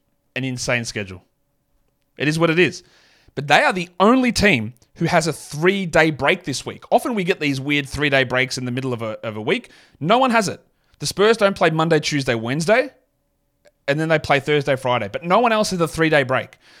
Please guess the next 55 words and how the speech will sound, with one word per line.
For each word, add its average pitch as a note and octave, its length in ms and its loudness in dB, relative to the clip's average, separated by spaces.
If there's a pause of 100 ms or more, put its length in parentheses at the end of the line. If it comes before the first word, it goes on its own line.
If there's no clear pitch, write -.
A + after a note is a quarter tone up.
(140)
So A3 120 -10
there's A3 160 -2
not C#4 180 2
even D4 240 -2
these E3+ 260 0
weird D3+ 440 -4
situations C#3 600 -2
of, B2 120 -6
like, B2 160 -2
we've B2 100 -6
got G3 140 -2
our F3 80 2
three E3 260 -2
games D3 360 0
and C3 80 -4
you B2 80 -6
play B2 240 0
Monday, E3+ 420 2
then D3+ 140 -2
you C#3 60 -4
play B2 200 -2
Saturday, C#3 380 -2
Sunday. C#3+ 480 0 (300)
So A#2 260 0
holding D#3 360 2
and A#2+ 140 -4
dropping, D#3 320 0
and E3 140 -8
none, E3 180 -2
there's E3 560 -8
none A#3 100 -2
of B3+ 60 -6
that A#3 140 2
happening. D3 320 -2 (120)
Like, - 280 -10
the D#3+ 80 -4
biggest F3 280 -2
gap D3+ 200 0
you've C3+ 100 -6
got C#3 120 0
is B2 100 -4
two - 240 -6
games. C3 320 0
And D#3 80 -4
as D#3 80 -4
I - 20 -6
said, D#3+ 140 -4
it's - 100 -6
just A#3+ 160 -6
a D#3+ 40 -2
weird F3 420 -2
week B2+ 360 -4 (220)
where B2 140 -4
there's B2 160 -6
no, F#3 460 2